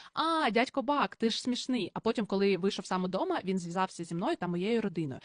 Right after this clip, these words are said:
Серйозно, він був моїм найкращим другом протягом довгого часу. Це була справжня дружба.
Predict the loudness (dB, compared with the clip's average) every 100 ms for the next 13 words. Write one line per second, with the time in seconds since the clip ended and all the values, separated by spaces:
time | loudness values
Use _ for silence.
0 | -16 -4 2 6 6 4 -2 0 0 0
1 | 0 2 4 2 2 0 0 -2 0 2
2 | 2 0 -2 0 0 0 0 -2 -2 -4
3 | -4 -6 -4 -4 -4 -6 -6 -6 -8 -8
4 | -6 -4 -4 -8 -8 -10 -12